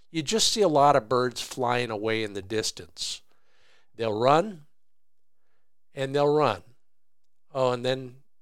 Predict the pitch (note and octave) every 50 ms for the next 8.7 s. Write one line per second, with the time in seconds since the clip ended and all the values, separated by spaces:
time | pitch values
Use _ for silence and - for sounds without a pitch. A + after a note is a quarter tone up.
0 | - - - B2+ A#2+ A#2 A2+ A2 F#2+ E2 - - - - - - - - - -
1 | - - - - - - - - - - - - - - - - - - - -
2 | - - - - - - - - - - - - - - - - G#2 G2+ A2 B2
3 | C3+ D3+ - - - C#3+ - - B2+ B2 C3 C3 B2+ C3 C3 A#2+ A2+ G#2+ A2 -
4 | - - - - C3+ C3 C3 C3+ C#3+ C#3 C3+ C3 B2+ B2+ B2+ B2+ C3 A#2+ A2+ A#2
5 | A2+ C3+ C3+ C3 C3+ B2+ B2+ A#2+ - - - A#2+ - - C#3+ C3 B2+ B2+ B2 A#2
6 | A#2+ A2+ A2+ A2+ A2+ A#2 A#2 - B2+ G#2+ - - - C3 A#2+ G#2+ G2 G2 A2+ A2+
7 | - - - - - - A#2 A2 G#2+ - - - D3+ D3 D3 C#3+ B2 A2 G2 G2+
8 | G#2 G2+ G#2 G2 F#2 F#2+ - - A2 F#2+ F2 E2+ - -